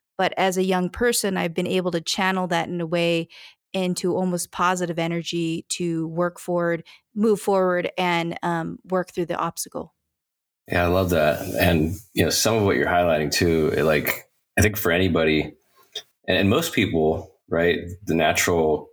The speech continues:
Speaker 2: kind of state is perceiving failure or the difficulty of something as potential failure, right? And so they don't start, or they think, "This is gonna be too hard," right? And, and they don't go down the path. But, like, it sounds like,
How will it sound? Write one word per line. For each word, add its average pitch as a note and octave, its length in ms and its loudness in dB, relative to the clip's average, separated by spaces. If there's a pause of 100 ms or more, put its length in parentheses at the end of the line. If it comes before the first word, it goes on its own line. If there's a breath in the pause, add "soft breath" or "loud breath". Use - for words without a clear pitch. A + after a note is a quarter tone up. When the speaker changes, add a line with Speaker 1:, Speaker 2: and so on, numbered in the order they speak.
(100)
Speaker 2:
kind D2 160 2
of C#2+ 80 0
state E2 420 2
is D2+ 560 0 (480 loud breath)
perceiving F#2 420 2
failure G2 800 0
or E2+ 520 0 (580 soft breath)
the F2+ 80 2
difficulty G#2 600 2
of G#2 120 2
something G#2 500 2
as E2+ 380 2
potential F2 460 2
failure, D2 580 0 (100)
right? E2 300 2
And E2+ 120 0
so G2 140 2
they F2 120 4
don't F#2 180 0
start, E2+ 500 2 (360 loud breath)
or F2 140 0
they E2+ 160 2
think, E2+ 460 0 (540)
"This G2 280 4
is G2 80 2
gonna G2 120 4
be F2+ 100 4
too F2 180 2
hard," D#2 460 2
right? D2+ 380 2
And, D#2+ 300 2
and D2+ 120 0
they D#2+ 60 2
don't E2 280 0 (280)
go F2+ 120 0
down E2 160 2
the C#2+ 60 -4
path. - 380 0 (800 loud breath)
But, F2+ 200 0
like, F#2 220 0
it - 80 -2
sounds G#2+ 260 2
like, E2+ 240 0